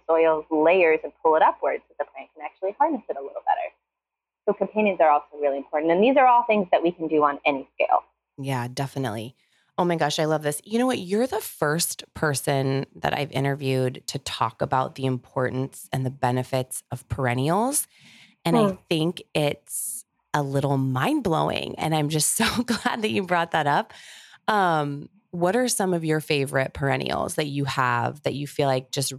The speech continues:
Speaker 2: really, like, work overtime for the garden?
Speaker 1: I mean, you have the, the normal key players, the normal characters, right? Like, you have your blueberry bushes and your strawberries and asparagus. But then there's things that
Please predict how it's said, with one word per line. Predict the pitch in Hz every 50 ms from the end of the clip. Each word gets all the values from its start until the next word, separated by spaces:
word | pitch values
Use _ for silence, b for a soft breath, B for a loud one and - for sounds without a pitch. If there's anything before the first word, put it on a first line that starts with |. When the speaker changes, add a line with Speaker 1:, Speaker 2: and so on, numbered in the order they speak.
| 143 139
Speaker 2:
really, | 139 139 135 139 143 143 139 139 139
like, | 139 135 127 127 -
work | 127 135 131 131 -
overtime | - 123 120 - - - - 151 156 160
for | - 175
the | 170 160
garden? | 165 151 143 143 160 - 175 185 175 - _ _ _ _ _ _ _ _ _ _ _ _ _ _ _ _
Speaker 1:
I | 208 202
mean, | 196 190 190 185 185 185 180
you | 190 180 180
have | 190 185 170 165
the, | 180 180 175 175 170 170 170 165 165 165 - 160
the | 165 175
normal | 170 165 165 165 160 160 160 156 156 156 151 151 151 151 151 - _ _ _ _ _ _ _ _ _
key | 185 170 156 - -
players, | - 139 107 - 135 135 143 -
the | -
normal | 156 160 147 151 147 151 - -
characters, | - - 123 - - - - - - - 147
right? | 151 147 143 - -
Like, | 151 147 - -
you | - 160 156
have | - 143 -
your | 147 147
blueberry | - - 151 151 - - - 143 143 -
bushes | 160 - - 156 151 143 -
and | 139 -
your | - 156 - _
strawberries | _ - 80 - 180 - - - - - - - _ _ _ _ _ _ _ _ _ _ _ _ _ -
and | 170 170
asparagus. | 165 - _ 185 170 165 160 156 151 156 - -
But | 175 170
then | 196 202 247
there's | 311 370 330 - _
things | 269 254 254 247 247 240 - -
that | 220 208 202 190